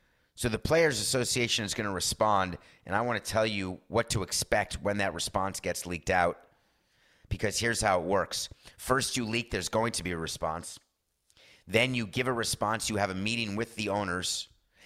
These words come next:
Then you leak what was in the response, and then you leak what the reaction was to the response. As you recall, after the meeting when the owners gave a proposal to the players,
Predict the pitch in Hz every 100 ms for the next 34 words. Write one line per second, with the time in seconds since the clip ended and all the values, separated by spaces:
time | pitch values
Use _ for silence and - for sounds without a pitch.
0 | - 95 113 127 120 113 131 - 120 101
1 | 98 87 120 139 143 113 95 - 87 85
2 | 85 - - - - - 101 110 120 123
3 | 113 120 - 110 95 98 98 107 - 95
4 | 90 92 90 - - - - 143 117 87
5 | - - 64 - - - - _ _ _
6 | 95 90 95 95 - 139 120 104 107 95
7 | 85 98 120 104 92 85 82 _ - _
8 | _ - 123 139 117 95 - - 104 101
9 | 101 101 107 110 101 110 117 - 160 123
10 | 113 104